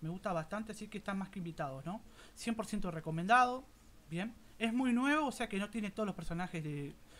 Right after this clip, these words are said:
del anime, pero van a ir agregando con el tiempo, calculo, bien. Y está muy bueno, la verdad. Se puede conseguir vip gratis, sí, subiendo de nivel nomás. Bien.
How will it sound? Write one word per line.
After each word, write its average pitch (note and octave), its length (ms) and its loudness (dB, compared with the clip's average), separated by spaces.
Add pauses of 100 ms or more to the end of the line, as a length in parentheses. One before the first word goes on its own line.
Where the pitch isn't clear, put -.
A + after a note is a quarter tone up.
(260)
del D#3 180 0
anime, C4 380 4
pero G3 440 0
van G#3+ 160 4
a A3+ 60 2
ir A3 80 0
agregando F#3 340 0
con D3 120 -2
el D3 80 -2
tiempo, G#3+ 260 -6
calculo, F3 460 -4 (320)
bien. F3 280 -4 (560)
Y E3+ 60 -4
está B3 200 2
muy C4+ 160 4
bueno, A3+ 260 4
la D3+ 80 0
verdad. D3+ 260 -2 (520)
Se E3+ 120 -2
puede B3 160 2
conseguir G3+ 320 -2
vip F3 180 -2
gratis, F3+ 360 4
sí, G3+ 260 -4
subiendo F3+ 320 -2
de D#3+ 60 0
nivel D#3 200 0
nomás. E3 260 -6 (680)
Bien. F#3 280 -2